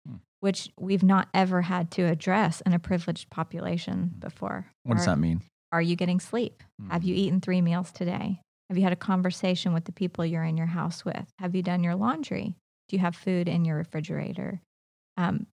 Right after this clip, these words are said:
Speaker 2: things you used to do in social work.
Speaker 1: And these normal things, um, that most people engage in on some level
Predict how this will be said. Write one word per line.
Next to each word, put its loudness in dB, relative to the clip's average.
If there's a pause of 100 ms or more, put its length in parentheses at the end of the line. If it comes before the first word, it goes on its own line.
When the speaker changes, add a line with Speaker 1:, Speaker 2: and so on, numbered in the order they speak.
(400)
Speaker 2:
things 8
you 4
used 0
to 0
do 2
in 4
social 0
work. -2
Speaker 1:
And 8
these 8
normal 8
things, 2 (560)
um, 0
that -4 (560)
most -4
people -2
engage -2
in 0
on -4
some 4
level -2